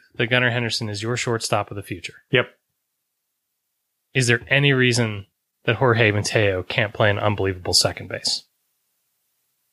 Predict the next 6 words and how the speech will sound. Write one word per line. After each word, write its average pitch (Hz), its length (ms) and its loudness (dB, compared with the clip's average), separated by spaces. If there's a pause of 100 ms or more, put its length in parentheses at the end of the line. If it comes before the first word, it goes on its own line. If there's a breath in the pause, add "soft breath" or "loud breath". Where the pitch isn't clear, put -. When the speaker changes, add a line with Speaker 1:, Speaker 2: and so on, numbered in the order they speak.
(920 loud breath)
Speaker 1:
Is 147 140 0
there 139 140 6
any 156 160 4
reason 143 420 2
that 120 220 2
his 113 400 -2